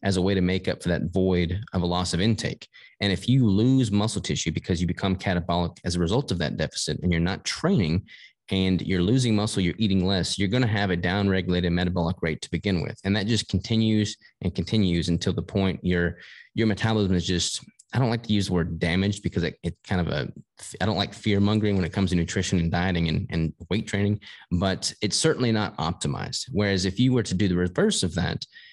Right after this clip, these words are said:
give your body time in a caloric surplus, train with intensity, train with the progressive overload principle, give your body reason to build and preserve more muscle tissue.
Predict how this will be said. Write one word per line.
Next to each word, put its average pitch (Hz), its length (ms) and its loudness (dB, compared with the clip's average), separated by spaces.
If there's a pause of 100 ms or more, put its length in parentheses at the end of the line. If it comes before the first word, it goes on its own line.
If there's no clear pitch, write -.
(160)
give 117 160 2
your 117 120 2
body 98 260 0
time 98 320 0
in 92 140 2
a 90 40 0
caloric 90 520 0
surplus, 104 640 0 (340)
train 104 440 0
with 98 160 0
intensity, 95 480 0
train 98 240 0
with 101 120 0
the 92 60 0
progressive 95 420 -2
overload 90 340 0
principle, 92 340 -2
give 95 200 0
your 98 100 2
body 90 300 0
reason 90 340 0
to 87 100 -4
build 90 380 0
and 80 100 -4
preserve 87 360 0
more 87 200 2
muscle 87 300 0
tissue. 85 460 0